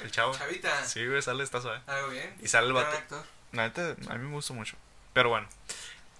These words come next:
Speaker 1: Él le platicaba a Raúl en, mientras matábamos a la mosca,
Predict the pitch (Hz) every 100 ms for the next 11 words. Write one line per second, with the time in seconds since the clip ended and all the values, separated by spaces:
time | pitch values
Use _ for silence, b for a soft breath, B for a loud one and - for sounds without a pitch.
0 | - - - 147 143 147 123 - 127 123
1 | 123 151 120 123 143 143 123 113 101 101
2 | - 104 101 110 117 110 98 127 110